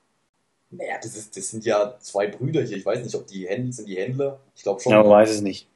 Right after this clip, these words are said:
Speaker 1: Man weiß es echt nicht, aber ich mein, die haben bestimmt einen, einen Laden aufgemacht und ich mein, man kauft ja auch nicht, ähm, die iPods dauernd bei
Speaker 2: <laughs>
Speaker 1: Apple.
Speaker 2: Ein Laden?
Speaker 1: <laughs>
Speaker 2: Haben
Speaker 1: Ja.
Speaker 2: die echt einen Laden aufgemacht?
Speaker 1: <laughs> Naja, also wenn die schon gefälschte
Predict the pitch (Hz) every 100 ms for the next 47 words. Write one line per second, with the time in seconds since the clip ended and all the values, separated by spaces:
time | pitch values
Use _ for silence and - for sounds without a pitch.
0 | _ 104 101 98 107 - 110 123 - 95
1 | - 98 95 90 98 101 101 101 101 92
2 | 101 110 123 123 127 117 107 - _ -
3 | 117 104 90 104 139 131 135 135 127 120
4 | - 107 104 104 101 104 98 98 101 -
5 | 123 123 110 113 127 - - _ _ 104
6 | 101 104 101 101 107 - - 95 107 -
7 | 113 104 107 - - - 151 135 127 143
8 | 156 - - - 208 - - - - 262
9 | 127 123 123 - - - 254 208 190 185
10 | - _ 185 165 165 202 156 180 214 240
11 | - 202 240 285 - _ _ - - -
12 | - - - - - - - - - 135
13 | 185 156 143 139 151 160 165 147 139 165
14 | 165